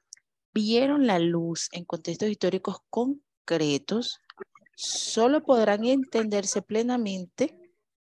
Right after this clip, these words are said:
a la luz <clears throat> de la historia bíblica".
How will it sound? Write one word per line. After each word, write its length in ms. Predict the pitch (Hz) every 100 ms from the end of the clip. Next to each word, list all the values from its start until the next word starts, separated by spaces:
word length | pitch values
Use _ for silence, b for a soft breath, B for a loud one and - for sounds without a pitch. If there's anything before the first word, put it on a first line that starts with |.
| _ _ _ _ _
a 140 | 214 240
la 160 | 247
luz 480 | 220 196 240 - - _
<clears throat> 640 | 240 240 _ - 185 165 -
de 180 | 190 190
la 80 |
historia 480 | 190 - 165 160 165
bíblica". 540 | 202 190 151 147 175